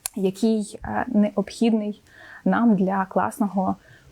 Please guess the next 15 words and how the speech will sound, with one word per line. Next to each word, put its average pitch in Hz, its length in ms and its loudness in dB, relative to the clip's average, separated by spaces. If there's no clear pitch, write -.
виробництва, 190 880 0
для 180 120 -2
створення 208 800 0
нашої 196 480 0
цілі, 202 460 0
для, 196 840 0
е, 196 160 -2
досягнення 202 880 0
того, 220 260 2
чо-, 220 280 -2
що - 500 -2
ми 208 200 2
собі 202 240 0
запланували. 185 680 -2
І 220 400 0